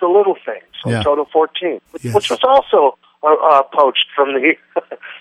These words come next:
Speaker 1: solo album along with Bend.
Speaker 2: Yeah.
Speaker 1: It's okay. We were very happy to, to offer him up, but both of those songs were originally on the solo record.
Speaker 2: Right.
Speaker 1: But Steve, Steve has a way of putting you in a world.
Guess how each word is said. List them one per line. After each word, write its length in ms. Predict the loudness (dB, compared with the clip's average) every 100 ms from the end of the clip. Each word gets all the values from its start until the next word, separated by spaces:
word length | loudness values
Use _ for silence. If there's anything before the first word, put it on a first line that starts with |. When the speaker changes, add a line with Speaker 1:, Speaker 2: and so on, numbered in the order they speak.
| -12 -2
Speaker 1:
solo 340 | 2 4 2 2 -2 -4
album 240 | -4 0
along 300 | 2 2 0
with 180 | -4 0
Bend. 360 | 0 0 -2 -8
Speaker 2:
Yeah. 280 | -6 -6 -8
Speaker 1:
It's 80 | _
okay. 420 | -2 2 2 2 0 -6 -10
We 200 | 0 0
were 120 | 0
very 260 | -2 -4
happy 380 | 0 0 0 -6
to, 200 | -6 -6 _
to 160 | -14 -14 _ -2
offer 280 | 0 2 0
him 100 | 2
up, 180 | 0 -2
but 120 | -6
both 220 | -2 0
of 80 | -2
those 160 | -6 -6
songs 320 | 0 0 0 -8
were 200 | -6 -6
originally 520 | -6 -8 -6 -8 -10 _ _ _ _ _ _ _
on 160 | -6 -6
the 100 | -6
solo 220 | -4 -2 -4
record. 220 | -10 _ _
Speaker 2:
Right. 240 | -10 -10 -14 -20 _
Speaker 1:
But 120 | -2 -2 -10
Steve, 380 | -8 -4 -2 -4 -8 -12 -10
Steve 240 | -6 -2
has 160 | 0 0
a 60 | -2
way 220 | 0 2
of 100 | 0 -2
putting 320 | -4 -4 -2
you 160 | -2 -2
in 260 | -4 -2
a 80 | -2
world. 680 | 0 2 4 4 2 0